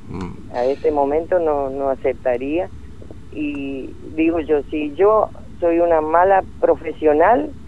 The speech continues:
Speaker 2: que me cuestione por mi trabajo, que me muestre, que me pruebe, que me diga, pero no tiene nada que objetar de mi, de mi trabajo, de mi labor diaria, porque los pacientes pueden hablar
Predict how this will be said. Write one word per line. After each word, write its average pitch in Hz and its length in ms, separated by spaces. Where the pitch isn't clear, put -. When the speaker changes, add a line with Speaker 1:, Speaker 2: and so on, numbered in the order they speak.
Speaker 2:
que 175 100
me 170 140
cuestione 202 460
por 180 160
mi 175 140
trabajo, 160 560
que 160 100
me 151 160
muestre, 185 500
que 165 100
me 151 160
pruebe, 196 460
que 175 120
me 151 180
diga, 147 380
pero 151 260
no 156 160
tiene 180 320
nada 208 400
que 185 180
objetar 160 480
de 165 120
mi, 156 360
de 151 120
mi 151 160
trabajo, 160 580
de 165 100
mi 156 120
labor 147 340
diaria, 156 380
porque 156 340
los 160 180
pacientes 220 840
pueden 175 340
hablar 165 420